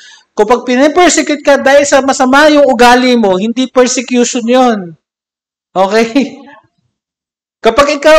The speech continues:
ay kinaiinisan ng mga kapitbahay mo dahil salbahe ka at Kristiyano ka pa naman, walang bilang yun na blessing sa'yo dahil pinipers-, no.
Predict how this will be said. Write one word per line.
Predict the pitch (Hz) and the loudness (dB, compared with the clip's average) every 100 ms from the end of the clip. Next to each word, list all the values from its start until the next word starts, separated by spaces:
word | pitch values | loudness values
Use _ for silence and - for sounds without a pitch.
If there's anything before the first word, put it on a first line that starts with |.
| 285 277 | 4 2
ay | 269 240 _ _ | -2 -6 _ _
kinaiinisan | 254 262 294 349 339 294 294 285 | -6 -2 -2 -2 -4 -2 0 2
ng | |
mga | 285 269 269 | 2 0 -2
kapitbahay | 277 214 240 240 | -6 -2 -2 0
mo | 247 226 | -2 -2
dahil | 202 226 262 | -2 -2 -2
salbahe | - 240 226 233 277 294 294 | -4 -6 -2 -2 0 -2 -4
ka | 175 156 175 208 - _ _ _ _ | -2 2 2 0 -8 _ _ _ _
at | 170 - | -12 -10
Kristiyano | 226 - - - 262 311 269 | -10 -10 -10 -6 -2 0 0
ka | 262 | 0
pa | 240 | 0
naman, | 196 160 147 147 151 147 _ _ - _ | -2 -2 -2 -4 -10 -18 _ _ -20 _
walang | 196 302 370 240 | -12 -8 -8 -8
bilang | 170 214 214 208 | -6 -4 -2 -4
yun | 208 226 220 | -4 -4 -4
na | 190 _ _ _ _ _ - 143 | -8 _ _ _ _ _ -20 -20
blessing | - 165 185 190 208 180 | -14 -4 -2 -2 -8 -6
sa'yo | 190 190 | -6 -4
dahil | 165 160 | -4 -6
pinipers-, | 160 156 156 156 - | -8 -8 -8 -10 -6
no. | 220 202 131 | -2 -2 -4